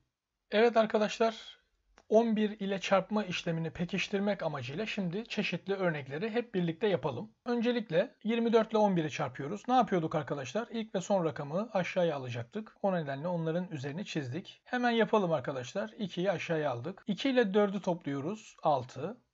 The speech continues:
Ve son olarak dördü aşağıya alıyoruz arkadaşlar. Gördüğünüz gibi çarpımımız iki yüz altmış dört.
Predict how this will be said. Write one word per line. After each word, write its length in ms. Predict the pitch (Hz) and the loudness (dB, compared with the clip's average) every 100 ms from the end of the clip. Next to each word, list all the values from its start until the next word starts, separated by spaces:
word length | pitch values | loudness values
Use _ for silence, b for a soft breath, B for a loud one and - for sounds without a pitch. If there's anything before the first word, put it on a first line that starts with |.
| _ _ _ _ _ _ _ | _ _ _ _ _ _ _
Ve 140 | 214 214 | -2 -2
son 220 | - 226 | 0 -2
olarak 400 | 160 131 180 - | 0 -2 -4 0
dördü 240 | 208 165 | 2 4
aşağıya 420 | 196 143 170 151 131 | 4 2 -2 -2 -4
alıyoruz 300 | 123 120 113 | -6 -8 -8
arkadaşlar. 640 | 120 117 - 202 208 - _ _ _ _ _ _ _ _ - | -8 -10 -10 -10 -10 -20 _ _ _ _ _ _ _ _ -4
Gördüğünüz 440 | 208 185 165 139 | 0 0 0 -4
gibi 220 | 123 156 | -6 -8
çarpımımız 560 | 208 196 170 143 143 175 | -2 0 0 -2 -10 -10
iki 160 | 160 156 | -8 -8
yüz 100 | 131 | -6
altmış 340 | 123 - - | -8 -10 -10
dört. 280 | 127 - | -10 -12